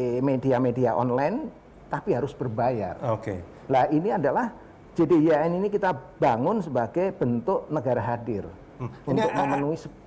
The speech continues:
Speaker 1: kebutuhan warga masyarakatnya, untuk mencerdaskan kehidupan warga masyarakat.
Speaker 2: Artinya masyarakat umum itu bisa mengakses secara
Speaker 1: Masyarakat
Speaker 2: langsung?
Speaker 1: umum bisa,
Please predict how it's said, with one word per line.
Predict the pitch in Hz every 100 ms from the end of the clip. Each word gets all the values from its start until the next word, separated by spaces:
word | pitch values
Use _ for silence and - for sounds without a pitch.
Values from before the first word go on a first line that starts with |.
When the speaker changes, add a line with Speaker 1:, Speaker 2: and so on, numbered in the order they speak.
| - - -
Speaker 1:
kebutuhan | 160 131 135 151 151 139
warga | - 139 131 131
masyarakatnya, | 120 131 117 117 117 123 101
untuk | 120 156
mencerdaskan | 151 151 143 147 - - 160
kehidupan | 151 120 117 120
warga | 123 113 107
masyarakat. | 98 98 104 -
Speaker 2:
Artinya | 180 226 254 247
masyarakat | 202 196 185 196 196
umum | 202 196 107 117 190
itu | 180 226
bisa | 190 -
mengakses | 175 185 - 190 - - 220 -
secara | - 165
Speaker 1:
Masyarakat | 151 147 175 127 190
Speaker 2:
langsung? |
Speaker 1:
umum | 185 202 208
bisa, | 139 151 123 - 131